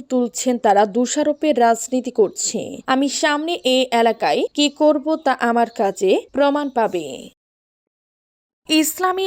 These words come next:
আন্দোলনকে একত্র করে চূড়ান্ত প্রার্থী ঘোষণার আশা মামুনুল হকের। ইসলামী আন্দোলনকে একত্র করে চূড়ান্ত প্রার্থী ঘোষণার আশাবাদ ব্যক্ত করেছেন বাংলাদেশ খেলাফত মজলিসের আমির মাওলানা মামুনুল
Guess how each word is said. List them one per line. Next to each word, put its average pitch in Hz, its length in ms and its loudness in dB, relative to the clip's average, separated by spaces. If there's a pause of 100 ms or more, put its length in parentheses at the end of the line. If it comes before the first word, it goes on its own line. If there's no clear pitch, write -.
(100)
আন্দোলনকে 320 580 0 (180)
একত্র 302 520 -6
করে 311 280 -2
চূড়ান্ত 277 480 -2 (120)
প্রার্থী 247 520 -2
ঘোষণার 285 480 -4 (160)
আশা 233 300 -2
মামুনুল 254 540 -2
হকের। 214 480 -2 (240)
ইসলামী 359 420 -2 (180)
আন্দোলনকে 320 560 -4 (180)
একত্র 285 460 -6
করে 233 280 0
চূড়ান্ত 285 480 -4 (200)
প্রার্থী 240 440 0
ঘোষণার 277 520 -4
আশাবাদ 233 560 0
ব্যক্ত 233 380 -4
করেছেন 277 460 -4
বাংলাদেশ 202 440 -4 (140)
খেলাফত 214 580 -4 (180)
মজলিসের 277 640 0 (180)
আমির 247 260 -4
মাওলানা 208 460 -4 (280)
মামুনুল 262 460 0